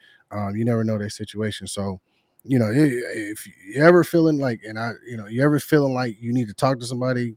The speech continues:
talk to me. Um, you know what I'm saying? Hit me up on any goddamn social media that y'all follow me on already. Um, i-, if you, you wanna learn about any fucking thing, man, I'm deeply, heavily invested in, uh, in a lot of shit, man. So I can at least point you into a right,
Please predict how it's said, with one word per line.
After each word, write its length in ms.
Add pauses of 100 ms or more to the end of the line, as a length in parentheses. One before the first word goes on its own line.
(140)
talk 260
to 80
me. 380 (380)
Um, 500 (300)
you 80
know 40
what 40
I'm 40
saying? 200
Hit 160
me 100
up 160 (460)
on 340
any 200
goddamn 360
social 340
media 280
that 200
y'all 140
follow 280
me 140
on 260
already. 520 (340)
Um, 480 (220)
i-, 20
if 260
you, 80
you 140
wanna 180
learn 200
about 260
any 160
fucking 320
thing, 240
man, 140
I'm 240 (100)
deeply, 380
heavily 340
invested 480
in, 180
uh, 300 (380)
in 120
a 40
lot 220
of 80
shit, 180
man. 240
So 240
I 120
can 160
at 80
least 200
point 220
you 80
into 160
a 80
right, 300